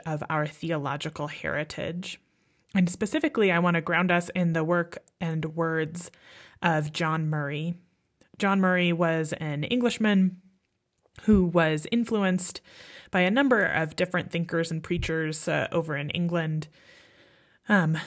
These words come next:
but eventually fell on hard times, suffered some, um, significant personal losses, did a term in debtor's prison, uh, and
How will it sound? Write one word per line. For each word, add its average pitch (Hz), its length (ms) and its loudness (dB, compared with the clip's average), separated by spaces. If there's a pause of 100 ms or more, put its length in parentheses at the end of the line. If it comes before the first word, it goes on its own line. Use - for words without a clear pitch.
(200)
but 185 160 2
eventually 226 360 2
fell 226 200 0
on 190 120 0
hard 202 280 0
times, 175 680 2
suffered 190 400 -2
some, 165 520 -4 (680)
um, - 600 -14 (440)
significant 220 640 -2
personal 254 400 2
losses, 190 560 2
did 180 180 -2
a 160 80 -2
term 165 380 -4
in 160 180 -4
debtor's 220 440 2
prison, 180 520 2
uh, 170 320 2
and 160 440 -2